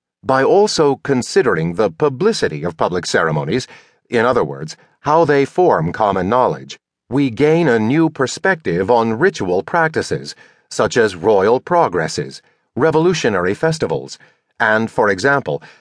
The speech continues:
the French Revolution's establishment of new units of measurement. It is often argued that public ceremonies generate action through heightened emotion. Our argument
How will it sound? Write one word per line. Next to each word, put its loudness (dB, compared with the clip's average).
the -2
French -2
Revolution's 0
establishment 0
of 0
new 0
units 0
of -2
measurement. -4
It 2
is 2
often 2
argued 0
that 0
public -2
ceremonies 0
generate 2
action -2
through -2
heightened -2
emotion. -2
Our 2
argument -2